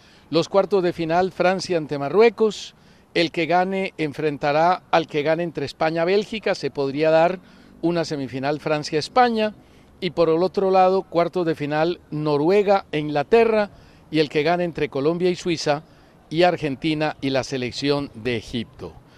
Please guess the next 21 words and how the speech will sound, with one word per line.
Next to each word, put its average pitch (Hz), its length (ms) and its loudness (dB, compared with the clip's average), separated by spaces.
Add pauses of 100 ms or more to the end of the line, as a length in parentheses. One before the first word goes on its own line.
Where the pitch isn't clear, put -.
(240)
Don 190 200 4
Juan 190 180 0
Sebastián, 202 640 2
usted 180 220 -2
está 202 240 -2
cerca 220 540 4
de 190 160 4
Argentina. 131 880 -2 (400)
¿Cómo 208 180 4
ha 247 60 4
sentido 233 460 2
al 151 100 0
campeón 151 380 0
del 147 120 0
mundo? 104 300 -8 (640)
Se 156 140 0
me 151 100 -2
perdió 147 260 2
Juan 196 140 2
Sebastián. 175 500 2
Bueno, 135 300 0